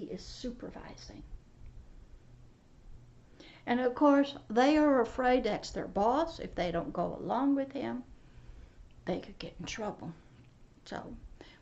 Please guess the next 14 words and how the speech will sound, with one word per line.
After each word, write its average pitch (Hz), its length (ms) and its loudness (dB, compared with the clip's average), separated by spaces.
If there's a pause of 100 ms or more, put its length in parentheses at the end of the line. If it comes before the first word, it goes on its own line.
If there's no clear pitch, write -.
one-third 226 640 4
of 214 160 6
them 262 240 0 (720)
agreed 302 360 6
with 214 160 2
him. 185 200 -8 (3000)
But - 160 -14
something 330 680 2
happened. - 480 -10 (440)
And 226 140 2
it 233 140 -4
says 302 400 4
in 240 240 2
the 214 160 -4